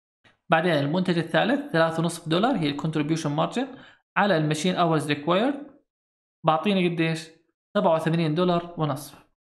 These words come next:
المنتج الثالث هو خمسة دولار على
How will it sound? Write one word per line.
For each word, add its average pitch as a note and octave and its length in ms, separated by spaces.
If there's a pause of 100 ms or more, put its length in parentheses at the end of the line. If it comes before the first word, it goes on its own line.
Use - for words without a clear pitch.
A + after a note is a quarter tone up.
(440)
المنتج B3+ 320
الثالث A3 440 (260)
هو E3+ 160
خمسة G#3 340
دولار D#3+ 300
على C#3+ 460